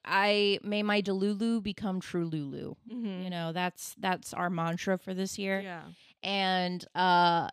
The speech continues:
Speaker 1: yeah, I just, you know, because it's like,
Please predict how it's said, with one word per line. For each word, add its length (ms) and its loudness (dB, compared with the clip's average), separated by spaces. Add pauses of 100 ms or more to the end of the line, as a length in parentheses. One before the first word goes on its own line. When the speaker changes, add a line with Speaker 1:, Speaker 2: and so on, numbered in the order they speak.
Speaker 1:
yeah, 240 -2
I 80 2
just, 480 -2
you 120 0
know, 360 0
because 300 -6
it's 220 -8
like, 380 -2